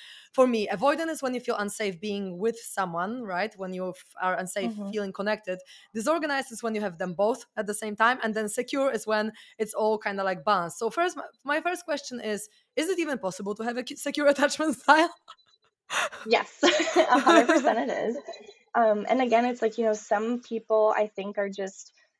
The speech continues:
Speaker 2: you know, I don't, I don't wanna say lucky, but it's like, you know, if you have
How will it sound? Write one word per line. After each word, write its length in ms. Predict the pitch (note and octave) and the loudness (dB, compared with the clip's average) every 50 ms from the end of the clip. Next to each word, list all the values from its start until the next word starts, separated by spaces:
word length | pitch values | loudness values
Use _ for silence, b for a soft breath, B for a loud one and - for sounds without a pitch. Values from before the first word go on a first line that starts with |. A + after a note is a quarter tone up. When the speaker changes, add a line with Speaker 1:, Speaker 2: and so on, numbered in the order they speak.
| _ _ _ _ | _ _ _ _
Speaker 2:
you 120 | - A3+ G#3+ | -6 -2 0
know, 80 | G3+ - | 2 2
I 60 | E3+ G#3 | 2 2
don't, 120 | - - | 4 4
I 40 | A3+ | 2
don't 80 | A3+ | 2
wanna 140 | G#3+ G#3+ G#3+ | 2 0 -2
say 360 | G#3+ - G#3 F#3 F3+ F3 - - - | -2 -4 -4 -2 0 -2 -2 -4 -2
lucky, 460 | - G3 G3 G#3 - - F#3+ F3+ F3 F3+ | 0 0 0 0 0 -2 0 0 0 2
but 160 | F#3+ G3+ G3 | 2 2 0
it's 120 | G3 - | 0 -2
like, 120 | G3+ G3+ G#3+ | -4 -6 -4
you 60 | G#3 | -2
know, 100 | G3 G3 | -2 -2
if 140 | G3+ G3 G#3+ | -2 -2 -2
you 120 | A3 A3 | -2 -2
have 240 | G#3+ G#3+ G3+ G#3 | 0 0 -2 -2